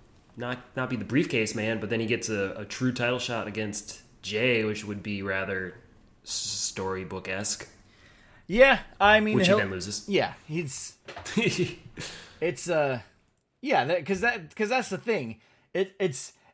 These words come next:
Speaker 2: it's the sem-, it's the semifinals, which Okada's gonna beat Tama Tonga in the <laughs> fucking semifinals. And
Speaker 1: Yes.
Speaker 2: Tama Tonga's not gonna be in the finals.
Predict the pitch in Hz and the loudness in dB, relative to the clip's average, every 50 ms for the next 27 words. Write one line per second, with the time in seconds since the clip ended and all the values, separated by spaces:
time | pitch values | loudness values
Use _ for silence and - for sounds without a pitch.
0 | _ - 262 269 - - 226 208 202 - 247 247 240 214 208 185 180 170 - - | _ -4 -4 -2 -2 -2 -4 -4 -2 -2 -2 -2 -2 -2 -4 -6 -6 -6 -6 -8
1 | 170 147 - - 220 220 202 170 143 - - 143 135 135 131 127 135 135 127 123 | -10 -8 -2 0 2 2 2 0 -2 -2 -2 0 0 0 0 -2 -2 -4 -4 -6
2 | 131 135 147 147 143 - - 156 143 - 190 190 185 175 160 131 110 117 123 147 | -4 -2 -2 -2 -2 -2 -2 -2 6 10 12 12 12 12 12 6 -2 -4 -2 0
3 | 170 160 135 - 170 160 147 - - 160 151 135 123 117 - 151 139 135 120 113 | 0 0 0 0 -2 -2 -2 -2 0 0 0 0 0 0 2 4 4 4 2 0
4 | 117 113 120 - - 131 - - - 156 131 - - - 170 131 127 - - - | -2 -4 -6 -8 -10 -10 -12 -10 -8 -6 -6 -2 0 0 0 0 0 -4 -8 -8
5 | - 98 104 - - 160 135 131 - - 131 131 147 170 175 170 170 175 170 165 | -8 -8 -8 -8 -8 -8 -8 -8 -8 -4 -2 2 4 4 4 4 6 6 6 6
6 | 156 147 139 156 147 139 147 151 135 131 139 95 117 107 - - 127 117 104 87 | 4 4 4 4 4 4 2 -2 -4 -4 -6 -8 -8 -10 -8 -6 -6 -6 -6 -8
7 | 87 98 98 - - | -10 -12 -14 -16 -20